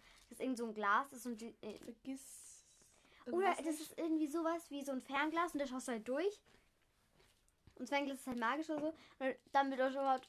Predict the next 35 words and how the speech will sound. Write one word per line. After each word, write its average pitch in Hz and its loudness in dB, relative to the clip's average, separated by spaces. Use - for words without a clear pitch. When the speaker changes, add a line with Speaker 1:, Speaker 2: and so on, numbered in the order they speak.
Speaker 1:
schaut 277 -2
immer 254 0
so 269 0
und 269 -2
hat 254 -2
so 269 -6
eine 254 0
Fernbedienung. 269 0
Ist, 415 -2
heute 427 0
schaue 359 4
ich 330 0
mir 339 6
die 320 12
Familie 240 2
an. 220 -2
Oh, 370 10
der 269 6
Bart 269 4
in 277 0
der 254 2
Nase. 262 4
Oh, 480 8
cool, 427 6
die 359 2
Person 370 2
gu-, 302 -8
schaut 359 -2
gerade 330 6
Herr 330 4
der 339 2
Ringe 285 2
zu. 330 -2
Ich 302 -2
la-, 233 -4